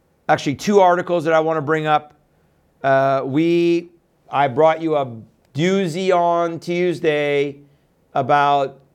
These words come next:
truth, right? Truth being a disinfectant for evil and lies. Um, it's okay. It's all right. Don't go to that. Just let's go to the article. Um, and there was, there was a massive article that I brought you that showed that they had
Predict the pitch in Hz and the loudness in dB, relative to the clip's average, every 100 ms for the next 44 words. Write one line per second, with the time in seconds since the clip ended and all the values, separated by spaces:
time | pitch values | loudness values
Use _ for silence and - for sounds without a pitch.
0 | _ - - 170 185 190 151 147 151 165 | _ -12 0 2 2 0 -4 -2 0 0
1 | 170 - 165 170 175 170 139 165 165 147 | -2 -6 -2 0 0 -2 -4 -2 -2 -4
2 | 127 156 170 147 165 165 170 151 156 151 | -6 -6 -8 -4 -2 -2 -4 -8 -4 -2
3 | 156 156 160 160 156 156 156 143 135 135 | -2 0 0 -2 -2 -2 0 0 -2 -6
4 | - _ _ _ _ _ _ _ - 147 | -12 _ _ _ _ _ _ _ -2 0
5 | 143 143 139 135 - _ _ 151 151 160 | 2 0 -4 -12 -20 _ _ -6 -2 0
6 | 139 123 139 156 131 147 151 156 143 131 | 0 -4 -2 -2 0 -2 -2 -4 -4 -6
7 | 127 147 143 160 147 143 135 139 127 127 | -6 -8 -8 -6 -2 0 0 -2 -2 -4
8 | - _ _ _ _ _ 147 143 139 135 | -6 _ _ _ _ _ 0 0 0 -4
9 | - _ _ _ _ _ _ _ _ _ | -18 _ _ _ _ _ _ _ _ _
10 | _ _ _ - 147 143 139 135 143 135 | _ _ _ -2 2 2 -2 -4 -4 -4
11 | 139 131 131 131 139 147 156 170 165 170 | -6 -6 -6 -4 -2 0 -2 -2 0 2
12 | 165 165 147 147 135 151 151 147 127 - | 0 -2 -2 -2 0 -2 -2 -6 -10 -2
13 | 156 151 156 - _ _ - 131 120 139 | 0 2 0 -4 _ _ -10 -4 0 0
14 | 135 | -2